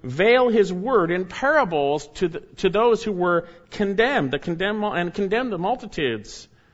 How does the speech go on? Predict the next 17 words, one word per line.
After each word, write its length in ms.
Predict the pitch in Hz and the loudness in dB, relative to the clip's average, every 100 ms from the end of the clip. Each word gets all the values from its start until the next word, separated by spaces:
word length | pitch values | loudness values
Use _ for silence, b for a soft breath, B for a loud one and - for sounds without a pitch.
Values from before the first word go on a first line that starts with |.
| b b b | b b b
And 160 | 180 202 | -4 0
yet 180 | 220 | 0
he 100 | 165 | 2
explained 760 | 202 - - - 190 240 269 262 | 0 -2 -10 -8 -4 -2 -2 -2
those 280 | 202 170 - | 0 0 -2
parables 720 | - 151 139 131 131 135 - B B | 0 0 0 -2 -4 -6 -10 B B
to 120 | - | -4
his 140 | 165 151 | -4 -2
believing 640 | 147 160 202 196 175 156 - | -2 -2 -2 -2 -2 -4 -8
disciples, 600 | - 156 170 180 175 131 | -12 -2 0 0 -2 -4
and 180 | 147 143 | -4 -4
we 120 | 202 | -2
are 100 | 202 | -2
privy 400 | 147 - 208 175 139 | -2 -4 -4 -4 -6
to 120 | 151 | -4
those 260 | 139 131 - | -4 -4 -10
tremendous 680 | - 151 175 208 117 - | -8 -6 -6 -4 -6 -8